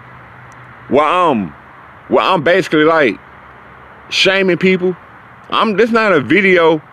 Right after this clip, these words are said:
where I'm basically pointing out people's sins and how it's causing kids to fuck up and shit like that. It's not that video. This is a video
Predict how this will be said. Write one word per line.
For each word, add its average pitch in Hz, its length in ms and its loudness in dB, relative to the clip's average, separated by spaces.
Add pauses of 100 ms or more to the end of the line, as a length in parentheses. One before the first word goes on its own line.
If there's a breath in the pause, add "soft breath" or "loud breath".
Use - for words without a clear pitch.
(260)
where 110 140 0
I'm 180 180 0
basically 165 360 0
pointing 175 360 -2
out 180 260 -2 (680)
people's 147 320 0
sins 185 480 0
and 120 260 0
how 170 320 -2
it's 165 80 -4
causing 170 480 0
kids 196 480 2
to 104 120 -2
fuck - 320 -2
up 190 180 2
and 131 100 -2
shit 190 240 0
like 180 220 -2
that. 196 300 0
It's 233 160 -2
not 214 220 -2
that 214 180 0
video. 220 440 2 (920 loud breath)
This 202 160 2
is 185 60 -2
a 180 100 2
video 175 600 0